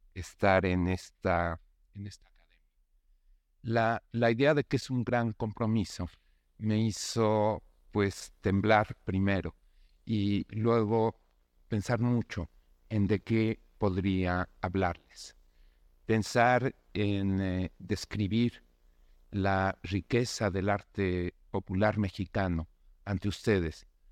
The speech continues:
pues me pareció una tarea, pues, ingenua y gratuita, cuando muchos, si no es que todos de ustedes conocen este arte,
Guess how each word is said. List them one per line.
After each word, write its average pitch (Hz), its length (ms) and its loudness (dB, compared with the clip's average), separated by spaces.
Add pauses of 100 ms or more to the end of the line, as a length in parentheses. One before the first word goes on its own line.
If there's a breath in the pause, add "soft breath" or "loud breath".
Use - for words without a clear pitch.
(220)
pues 104 200 0
me 98 140 2
pareció 101 800 0 (140)
una 98 320 0
tarea, 95 640 0 (800)
pues, - 280 -8 (160)
ingenua 110 760 2 (120)
y 95 420 -2
gratuita, 101 720 -2 (640)
cuando 92 920 2 (220)
muchos, 117 580 -2
si - 180 -2
no 98 160 2
es - 240 -8 (220)
que 92 280 -2 (140)
todos 110 380 0
de 90 260 -2 (180)
ustedes 90 640 0 (560)
conocen 113 600 0
este - 280 -2
arte, 90 400 -2